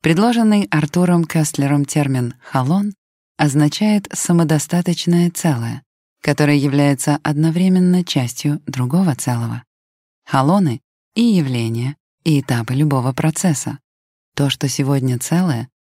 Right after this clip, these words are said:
завтра окажется частью чего-то. Обычный пример холонов. Атомы, молекулы и так далее. А вот примеры холонов этапов. Племя на следующем историческом этапе оказывается частью народа,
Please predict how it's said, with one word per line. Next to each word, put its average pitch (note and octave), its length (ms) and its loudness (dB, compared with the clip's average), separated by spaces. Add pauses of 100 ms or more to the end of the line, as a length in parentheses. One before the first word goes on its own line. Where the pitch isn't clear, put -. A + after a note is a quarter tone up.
(180)
завтра G3 480 0
окажется D3+ 560 -2
частью B2 520 -4
чего-то. D3 580 -4 (840)
Обычный G#3 480 2
пример C3+ 380 0
холонов. A#2 600 -4 (520)
Атомы, C#3+ 560 0 (120)
молекулы C3+ 680 -2 (120)
и D3 100 0
так C#3+ 220 0
далее. D#3 380 0 (640)
А C#3 140 0
вот G#3 200 0
примеры F#3 540 2
холонов C3 520 -2
этапов. C#3+ 540 -2 (580)
Племя E3+ 360 4
на C#3+ 120 2
следующем D3+ 580 0
историческом C3+ 720 -2
этапе F3 420 -4 (400)
оказывается C#3 800 0
частью C3+ 440 -2
народа, D3+ 520 0